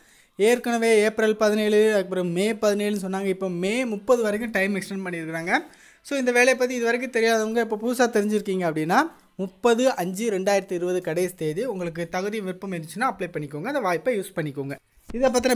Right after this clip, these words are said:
பேசிக் மட்டும் நான் இதுல சொல்றேன். ஒருவேளை உங்களுக்கு இது அப்ளை பண்ண நினைச்சீங்க அப்படின்னா, இதை பத்தின முழு விவரம் நம்ம ஏற்கனவே வீடியோ போட்டிருக்கோம். அதோட லிங்க் டிஸ்கிரிப்ஷன்ல இருக்கு, அதை பார்த்து தெரிஞ்சுக்கோங்க. இதுல மொத்தம் ஒரு பத்து விதமான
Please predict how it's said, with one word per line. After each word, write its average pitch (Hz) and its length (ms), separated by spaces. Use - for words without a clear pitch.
பேசிக் 294 360
மட்டும் 233 180
நான் 233 100
இதுல 202 220
சொல்றேன். 190 360
ஒருவேளை 233 280
உங்களுக்கு 220 260
இது 202 120
அப்ளை 233 220
பண்ண 220 180
நினைச்சீங்க 214 340
அப்படின்னா, 165 360
இதை 202 140
பத்தின 202 260
முழு 254 220
விவரம் 220 260
நம்ம 185 160
ஏற்கனவே 202 380
வீடியோ 214 260
போட்டிருக்கோம். 160 420
அதோட 180 340
லிங்க் 254 160
டிஸ்கிரிப்ஷன்ல 175 520
இருக்கு, 170 220
அதை 175 160
பார்த்து 180 220
தெரிஞ்சுக்கோங்க. 139 400
இதுல 294 180
மொத்தம் 262 220
ஒரு 269 100
பத்து 233 240
விதமான 247 320